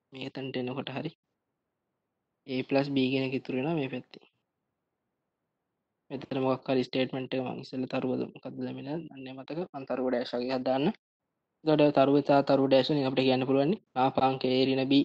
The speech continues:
කුඩයි හෝ සමානයි. සෝරි. ඒ මාපාංක A ධන B ට වඩා ඒක කුඩයි හෝ සමානයි මාපාංක A ධන මාපාංක B ට වඩා.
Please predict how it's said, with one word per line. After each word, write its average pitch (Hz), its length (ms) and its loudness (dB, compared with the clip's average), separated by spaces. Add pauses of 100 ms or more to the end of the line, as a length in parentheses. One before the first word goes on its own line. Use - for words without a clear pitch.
(120)
කුඩයි 135 280 0
හෝ 139 160 -2
සමානයි. 131 540 0 (240)
සෝරි. - 240 -6 (640)
ඒ 131 120 4 (240)
මාපාංක 135 460 4
A 131 120 4
ධන 135 180 2
B 131 80 0
ට 135 160 2
වඩා 180 160 2
ඒක 139 240 2
කුඩයි 147 300 4
හෝ 135 180 0
සමානයි 127 480 -2 (120)
මාපාංක 131 600 0
A 143 300 -2
ධන 143 260 2
මාපාංක 131 540 0
B 139 100 0
ට 139 160 -2
වඩා. 131 260 -2